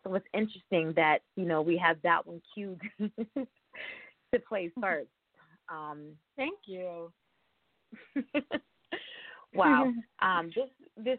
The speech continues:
Speaker 1: right here, you wanna go ahead and introduce your song?
Speaker 2: Okay. Um, this song is called Love No Limit. It's,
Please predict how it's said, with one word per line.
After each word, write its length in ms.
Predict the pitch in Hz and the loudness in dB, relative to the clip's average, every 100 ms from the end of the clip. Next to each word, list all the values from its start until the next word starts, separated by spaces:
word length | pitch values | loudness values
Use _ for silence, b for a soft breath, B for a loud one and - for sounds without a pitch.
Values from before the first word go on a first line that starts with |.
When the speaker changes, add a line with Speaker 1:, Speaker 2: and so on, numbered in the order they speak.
| - | 0
Speaker 1:
right 200 | 262 247 | 0 0
here, 120 | 233 | -4
you 80 | 240 | -6
wanna 160 | 254 247 | -6 -2
go 100 | 233 | -2
ahead 140 | 247 | -2
and 100 | 220 | -6
introduce 400 | 190 208 180 202 - | -10 -16 -14 -14 -8
your 120 | 220 | -6
song? 320 | 226 220 233 233 _ _ _ _ _ _ _ _ _ _ _ _ _ - | -4 -4 -4 -8 _ _ _ _ _ _ _ _ _ _ _ _ _ 2
Speaker 2:
Okay. 280 | 311 - 226 - | 2 2 -2 -2
Um, 240 | 220 220 208 | -10 -10 -8
this 120 | 269 - | -8 -6
song 180 | 269 240 | -8 -8
is 60 | 233 | -10
called 280 | - 220 208 | -8 -6 -4
Love 240 | 202 208 208 | -4 -4 -4
No 220 | 208 208 | -8 -8
Limit. 500 | 202 202 208 208 - | -8 -12 -10 -10 -10
It's, 140 | 196 | -14